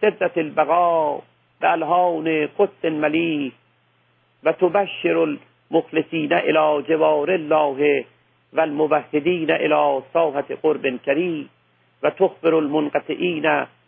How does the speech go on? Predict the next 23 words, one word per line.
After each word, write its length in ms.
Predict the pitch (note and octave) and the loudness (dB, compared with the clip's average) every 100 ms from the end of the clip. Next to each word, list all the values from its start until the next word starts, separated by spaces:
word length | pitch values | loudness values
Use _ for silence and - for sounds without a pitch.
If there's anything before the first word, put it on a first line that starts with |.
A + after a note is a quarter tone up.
| _ - | _ -4
بهذا 540 | C#3+ E3 F3+ D#3+ D#3 | 0 2 0 0 0
النبأ 380 | D3+ C#3 F#3 E3 - | 0 0 0 0 -2
الذی 500 | D3 D#3+ F3+ D#3+ D3+ - | -2 0 -2 -2 -4 0
فصل 480 | G3 - E3 D#3+ D3 - _ _ | -2 -2 0 0 0 -8 _ _
من 220 | D3 D#3 | -4 0
نبأ 200 | D3+ D3 | 0 0
الله 520 | - F#3 D3+ D#3 C#3+ C3 | 0 0 2 2 2 2
الملک 680 | C#3+ C#3 B2 D3 F3 D3+ D3+ | 0 0 -4 -4 -2 -2 -2
العزیز 540 | C#3+ - C3 E3+ C3 | -2 -2 -4 -4 -2
الفرید 640 | C#3 A#2+ D3 F3 F#3 D3+ - _ _ _ _ _ | -2 -2 -2 -2 -2 -6 -10 _ _ _ _ _
و 100 | D#3+ | -4
تهدی 400 | - G3+ - E3+ | 0 -4 -4 -4
المحبین 640 | D#3+ D3 D3 D3+ - D3 C3+ | -2 0 0 0 -2 -2 -2
الی 460 | D#3+ D3 C#3+ C3+ - _ _ - | -2 0 2 0 -4 _ _ -4
مقعد 380 | D#3+ D#3+ D3 C#3 | -4 -2 -2 -2
القدس 540 | B2 - F#3 D#3 A#2+ - _ _ _ _ - | -2 0 0 0 -4 -8 _ _ _ _ -4
ثم 220 | D3 C#3 | -2 0
الی 460 | D#3 D3 D3 C3+ A#2+ | -2 2 2 2 -2
هذا 460 | D3+ C#3+ A#2 C3 A#2 - _ - | -2 -2 0 -2 -2 -8 _ -6
المنظر 400 | D3 C#3 B2 A#2+ | -4 -2 -2 -2
المنیر. 540 | A2 G2 B2 E3+ D3 - _ _ _ _ _ _ _ _ _ _ _ _ _ _ _ _ _ _ _ _ _ _ _ _ - | -4 -6 -2 -2 -2 -8 _ _ _ _ _ _ _ _ _ _ _ _ _ _ _ _ _ _ _ _ _ _ _ _ 0
در 60 | |
این 260 | F3+ F3 | 2 2